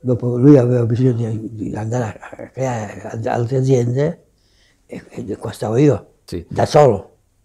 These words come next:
Speaker 2: Sì.
Speaker 1: con
Speaker 2: Ta-
Speaker 1: qualche cappetto attorno, ecco.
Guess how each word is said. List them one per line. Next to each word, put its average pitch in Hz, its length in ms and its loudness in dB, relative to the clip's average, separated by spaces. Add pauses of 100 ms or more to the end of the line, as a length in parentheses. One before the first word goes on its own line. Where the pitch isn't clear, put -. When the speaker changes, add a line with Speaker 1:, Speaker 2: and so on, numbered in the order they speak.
(140)
Speaker 2:
Sì. 80 260 -14 (400)
Speaker 1:
con - 180 -6
Speaker 2:
Ta- - 80 2
Speaker 1:
qualche 117 280 0
cappetto 104 840 -4
attorno, 120 460 -4
ecco. 104 260 -14